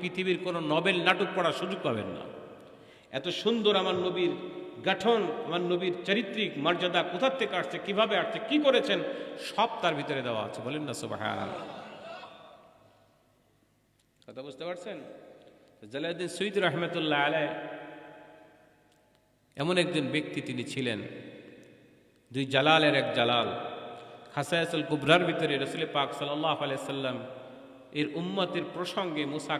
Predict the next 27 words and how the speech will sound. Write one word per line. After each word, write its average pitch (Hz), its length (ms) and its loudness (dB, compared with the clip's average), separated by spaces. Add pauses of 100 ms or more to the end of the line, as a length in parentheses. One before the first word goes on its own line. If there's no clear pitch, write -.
কালিমুল্লাহ 165 540 2 (600)
একদিন 143 380 -4
বলছিলেন, 147 480 -2 (540)
দেখতেছিলেন 151 680 -4
যে 110 280 -4 (500)
এক 131 240 -10
জামানায়, 147 420 -4
শেষ 175 340 -6
জামানায় 151 380 -4
এক 135 100 -4
শ্রেণীর 143 400 -6
উম্মত 147 420 -2
হবে, 120 300 -4 (500)
যে 147 160 0
উম্মতের 160 680 -2
কিতাবটা 165 460 -4
তার 135 200 -4
গলায় 143 480 0
থাকবে, 117 340 -6
অর্থাৎ 147 420 -6
কণ্ঠনালীর 147 580 -4
ভিতরে 139 280 -6
থাকবে। 104 400 -8 (440)
তারা 131 160 -4
যখন 160 240 -8
গুনগুন 160 540 -4
গুনগুন 160 280 -6